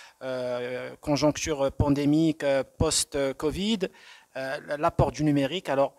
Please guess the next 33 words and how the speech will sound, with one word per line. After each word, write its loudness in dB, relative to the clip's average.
euh, -8
qua-, 4
quasiment, 4
euh, 0
la 2
moitié 4
ou 2
quarante 0
pour -4
cent -2
estiment 0
que -2
ça 4
a -2
amélioré 2
les -4
conditions, -2
euh, -4
de -8
travail. 2
Donc, -2
c'est -10
deux, -2
pour -4
moi, 2
en -2
tout -10
cas, 0
deux 0
indicateurs 0
qui -12
sont -2
importants. 0